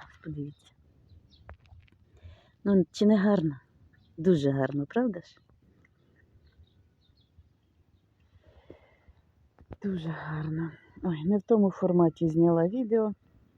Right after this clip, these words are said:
Та я не планувала. Я планувала так коротеньке відео привітання та й все. А воно ось як, як виходжу в садочок, мені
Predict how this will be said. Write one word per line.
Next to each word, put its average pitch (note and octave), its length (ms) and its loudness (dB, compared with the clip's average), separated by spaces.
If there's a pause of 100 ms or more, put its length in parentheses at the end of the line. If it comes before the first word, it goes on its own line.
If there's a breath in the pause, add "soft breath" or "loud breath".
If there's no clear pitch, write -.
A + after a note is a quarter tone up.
(2500 soft breath)
Та G#4 100 2
я D#4 100 6
не F#3+ 100 6
планувала. C3+ 720 2
Я E3 300 2 (600 soft breath)
планувала F#3 520 6
так D#3+ 220 -2
коротеньке E3+ 640 4
відео D#3 400 2
привітання E3 840 0
та E3 100 -4
й D3+ 100 -4
все. C#3 360 -8 (1160)
А F#3+ 160 4
воно F3 300 8
ось D#3+ 220 0
як, D#3+ 120 2 (100)
як E3 380 2
виходжу E3 400 0
в C#3 60 -2
садочок, C#3+ 540 -4
мені D#3+ 280 4